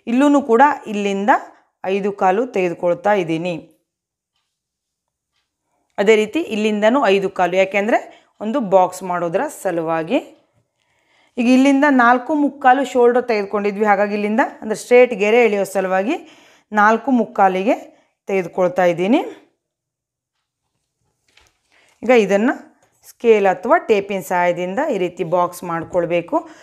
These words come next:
ನಿಮಗೆ ಈಗಾಗಲೇ ಹಿಂಭಾಗದ ವಿಡಿಯೋನು, ಸಾರಿ, ಹಿಂಭಾಗದಲ್ಲಿ ಮಾರ್ಕ್ ಮಾಡೋವಾಗ ತೋರಿಸಿದ್ದೀನಿ. ನಾನು ಹಿಂಭಾಗದಲ್ಲಿ ಇಲ್ಲಿ ಶೇಪ್ ಕೊಡುವಾಗ ಒಂದೂವರೆ ಇಂಚ್ ಈ ಮೂಲೆಯಿಂದ ತೆಗೆದುಕೊಂಡಿದ್ದೀನಿ, ಆದರೆ ಮುಂಭಾಗದಲ್ಲಿ ಒಂದು ಇಂಚ್ ಮಾತ್ರ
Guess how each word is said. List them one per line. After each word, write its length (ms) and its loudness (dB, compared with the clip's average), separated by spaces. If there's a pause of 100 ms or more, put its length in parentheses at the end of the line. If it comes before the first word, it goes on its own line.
(140)
ನಿಮಗೆ 260 -4
ಈಗಾಗಲೇ 340 2 (880)
ಹಿಂಭಾಗದ 680 2 (100)
ವಿಡಿಯೋನು, 540 -4 (300)
ಸಾರಿ, 280 0
ಹಿಂಭಾಗದಲ್ಲಿ 600 2
ಮಾರ್ಕ್ 260 0
ಮಾಡೋವಾಗ 360 -2 (220)
ತೋರಿಸಿದ್ದೀನಿ. 600 -4 (1120)
ನಾನು 140 2 (100)
ಹಿಂಭಾಗದಲ್ಲಿ 720 2
ಇಲ್ಲಿ 140 -2 (100)
ಶೇಪ್ 440 0
ಕೊಡುವಾಗ 560 0 (680)
ಒಂದೂವರೆ 500 4
ಇಂಚ್ 180 -6
ಈ 100 0
ಮೂಲೆಯಿಂದ 380 0 (140)
ತೆಗೆದುಕೊಂಡಿದ್ದೀನಿ, 680 -6
ಆದರೆ 160 2 (120)
ಮುಂಭಾಗದಲ್ಲಿ 600 2 (560)
ಒಂದು 240 0 (100)
ಇಂಚ್ 160 -2 (120)
ಮಾತ್ರ 280 0